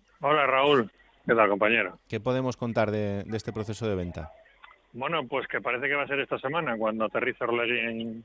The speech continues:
Speaker 1: en Gijón y en el Sporting. Parece que está todo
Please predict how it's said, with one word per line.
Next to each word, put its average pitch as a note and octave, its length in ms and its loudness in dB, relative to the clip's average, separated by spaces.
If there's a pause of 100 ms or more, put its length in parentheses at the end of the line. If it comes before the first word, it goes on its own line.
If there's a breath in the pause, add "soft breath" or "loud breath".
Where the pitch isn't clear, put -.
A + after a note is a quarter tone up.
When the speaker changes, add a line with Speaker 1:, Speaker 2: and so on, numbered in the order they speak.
Speaker 1:
en A#2+ 160 -4
Gijón B2+ 240 -4
y B2 60 0
en A#2 140 -2
el A2+ 80 -2
Sporting. G#2+ 500 -4 (160)
Parece G#2 240 -2
que A#2 100 0
está G#2+ 220 -2
todo A2 520 0